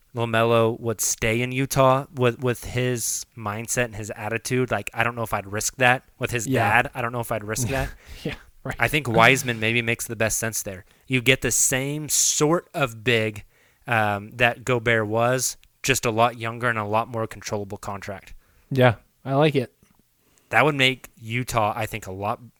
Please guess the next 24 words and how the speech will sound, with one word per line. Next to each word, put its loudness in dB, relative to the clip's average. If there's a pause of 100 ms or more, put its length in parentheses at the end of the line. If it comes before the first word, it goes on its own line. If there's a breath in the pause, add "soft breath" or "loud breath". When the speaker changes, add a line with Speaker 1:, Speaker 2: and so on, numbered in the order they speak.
(260)
Speaker 1:
better, -6
actually, -2
in 6
the 8
long 4
Speaker 2:
Mm-hmm. 2
Speaker 1:
term. 0 (1000)
I -4
like -2
that -2
a -2
lot 0
better -2
for -10
you. -8
That, -6
that's -4
a -8
good -6
deal -4
going -8
both -10
ways. -14 (240)
Speaker 2:
Mm-hmm. 0